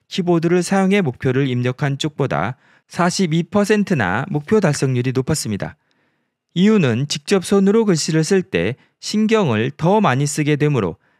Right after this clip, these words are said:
잠재의식에 잘 입력되기 때문입니다. 꿈과 목표는 가능한 한 손으로 직접 쓰세요. 오, 목표와 꿈은 완료형으로 쓴다. 꿈이나 목표를 종이에 쓸 때는 어미를 뭐뭐하고 싶다라고 쓰면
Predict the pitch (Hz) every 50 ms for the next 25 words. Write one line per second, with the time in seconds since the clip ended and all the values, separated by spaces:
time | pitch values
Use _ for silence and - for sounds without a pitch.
0 | _ _ - 131 135 139 139 131 156 156 135 139 170 156 - 165 127 - 92 90
1 | 101 123 135 127 - - 147 170 170 151 135 123 131 139 139 - - 113 104 104
2 | 117 123 - 151 151 139 131 113 101 90 - 87 - - _ _ _ _ _ _
3 | _ _ - 190 196 196 202 190 185 156 165 170 - - 214 190 123 104 104 127
4 | 139 - - - 139 160 185 180 156 123 104 87 87 - _ _ _ _ _ -
5 | - 214 220 226 226 190 123 98 92 98 123 - - 107 - - 113 - - 160
6 | 151 - 117 90 - - _ _ _ _ _ _ _ _ _ - 160 156 135 117
7 | 95 - - 139 160 160 - - 208 208 196 190 - - 226 208 147 113 104 135
8 | 147 - - 117 123 143 156 165 165 156 127 110 113 123 160 151 - - 135 98
9 | 78 - - _ _ _ _ _ _ _ _ - 233 240 233 226 233 240 233 190
10 | 156 - - - 139 104 101 107 127 - - 139 139 151 156 160 160 - 196 196
11 | 190 - 160 117 95 101 120 - - 120 131 151 170 160 120 104 90 - _ -
12 | _ _ _ - 143 156 170 185 196 202 202 190 185 160 123 101 101 - - -
13 | - - - 190 185 170 147 143 165 170 - 180 160 120 87 87 110 143